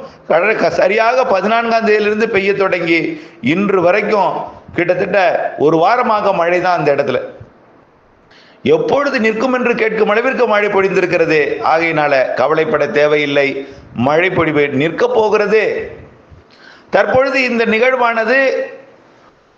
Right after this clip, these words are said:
ஒடிசா பூரி வழியாக உள்ளே நுழையும் பொழுது தீவிரம் குறையும், காற்றோட ஈர்ப்பை குறைக்கும் என்பதனால நாளையிலிருந்து மழை பொழிவு தீவிரம் குறையும். அதனால,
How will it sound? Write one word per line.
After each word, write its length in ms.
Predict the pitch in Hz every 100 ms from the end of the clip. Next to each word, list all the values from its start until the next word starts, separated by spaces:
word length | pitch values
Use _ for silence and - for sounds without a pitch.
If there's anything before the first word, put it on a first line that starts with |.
| _ _ _ _ _ - 147
ஒடிசா 640 | 202 240 269 262 254 226 - -
பூரி 340 | 196 254 277
வழியாக 480 | 247 226 220 220 233
உள்ளே 360 | 214 214 247 233
நுழையும் 480 | 208 208 247 240
பொழுது 320 | 220 233 247 233
தீவிரம் 420 | 226 233 220 196
குறையும், 420 | 214 226 247 247
காற்றோட 480 | 196 220 226 226 208
ஈர்ப்பை 400 | 190 226 220 202
குறைக்கும் 440 | - 196 214 220
என்பதனால 520 | 214 185 185 208 220
நாளையிலிருந்து 720 | 196 170 196 220 202 196 202 208
மழை 240 | 180 190
பொழிவு 300 | 202 185 180
தீவிரம் 380 | 160 175 165 151
குறையும். 480 | 143 160 147 131 - - - - - _ _ _ _ _ _
அதனால, 580 | 127 165 214 202 170